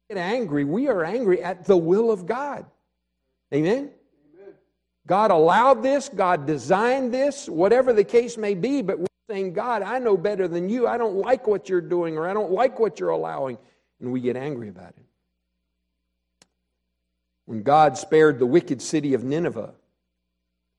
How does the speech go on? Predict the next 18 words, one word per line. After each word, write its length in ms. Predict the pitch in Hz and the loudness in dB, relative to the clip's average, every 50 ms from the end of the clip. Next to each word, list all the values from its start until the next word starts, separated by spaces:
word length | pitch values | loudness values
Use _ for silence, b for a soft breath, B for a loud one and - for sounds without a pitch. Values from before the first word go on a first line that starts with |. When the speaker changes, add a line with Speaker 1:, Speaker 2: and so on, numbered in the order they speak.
| _ _ _ _ | _ _ _ _
Speaker 1:
you'd 220 | 135 123 117 113 | -6 -6 -6 -2
think 280 | - 185 202 208 151 113 | 0 0 2 2 0 -2
Jonah 320 | 120 151 156 226 233 170 | -2 0 0 2 2 2
would 200 | 139 135 139 143 | 2 2 2 2
have 100 | 151 151 | 4 4
rejoiced, 600 | 156 160 151 120 180 214 214 160 120 - - - | 2 2 2 4 4 6 6 6 4 2 -2 -2
wouldn't 280 | 131 131 127 110 101 - | 0 0 0 -2 -4 -12
you? 140 | 98 92 - _ _ _ _ _ _ _ _ _ _ _ _ _ _ _ _ _ _ _ | -16 -18 -20 _ _ _ _ _ _ _ _ _ _ _ _ _ _ _ _ _ _ _
But 100 | - 104 107 | -12 -10 -8
he 60 | 101 | -4
got 160 | 113 110 107 | -4 -4 -4
angry. 440 | 113 123 117 104 92 92 85 87 - _ _ _ _ _ _ _ _ _ _ _ _ _ _ _ _ _ _ _ _ - | -4 -6 -10 -12 -12 -14 -20 -20 -20 _ _ _ _ _ _ _ _ _ _ _ _ _ _ _ _ _ _ _ _ 0
God 240 | 135 165 185 202 190 | 4 6 6 6 6
had 220 | 185 214 196 180 165 | 6 4 4 6 6
to 60 | 175 | 6
reason 440 | 170 185 208 220 214 170 220 208 196 | 6 6 6 4 4 2 2 4 4
with 200 | 196 170 151 147 | 4 4 4 2
Jonah 480 | - 208 202 196 185 170 147 139 120 | 0 2 2 4 4 2 2 0 -2